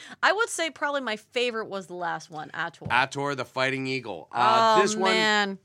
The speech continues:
Speaker 2: this one I watched. I, I didn't watch it until about, uh, two weeks ago.
Speaker 1: Uh, you know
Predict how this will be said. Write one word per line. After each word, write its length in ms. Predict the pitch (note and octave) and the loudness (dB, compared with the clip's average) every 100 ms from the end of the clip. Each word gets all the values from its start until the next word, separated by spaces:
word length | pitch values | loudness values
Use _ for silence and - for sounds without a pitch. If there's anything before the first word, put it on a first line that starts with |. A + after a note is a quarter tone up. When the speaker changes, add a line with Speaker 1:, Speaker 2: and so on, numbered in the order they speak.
| - | -6
Speaker 2:
this 220 | D3+ D3+ | -4 -2
one 140 | F#3 | -2
I 100 | F3 | -2
watched. 460 | D3 C3+ C3+ C3 - | -2 0 0 -2 -8
I, 380 | - B2+ B2 B2 | -4 -2 -2 -4
I 40 | B2+ | -6
didn't 220 | C#3 B2 | -6 -6
watch 280 | B2+ B2+ C#3+ | -6 -6 -8
it 80 | |
until 840 | A#2+ A#2 - - A#2+ A#2 A#2 A2+ - | -10 -12 -12 -10 -8 -6 -6 -8 -10
about, 560 | G2+ F2+ A2 A2 G#2+ G2+ _ _ _ _ _ _ - | -12 -8 -4 -4 -6 -10 _ _ _ _ _ _ -16
uh, 320 | F2+ F2+ F2+ | -14 -12 -14
two 140 | - C#3 | -14 -14
weeks 260 | C3 - F2 | -14 -14 -18
ago. 260 | D2 A#1+ _ _ _ - _ _ _ _ _ - - _ _ _ _ _ | -18 -20 _ _ _ -20 _ _ _ _ _ -20 -20 _ _ _ _ _
Speaker 1:
Uh, 120 | - - | -14 -14
you 220 | B3+ C4 | -8 -4
know 280 | F4+ A4 F#4+ | 0 0 -2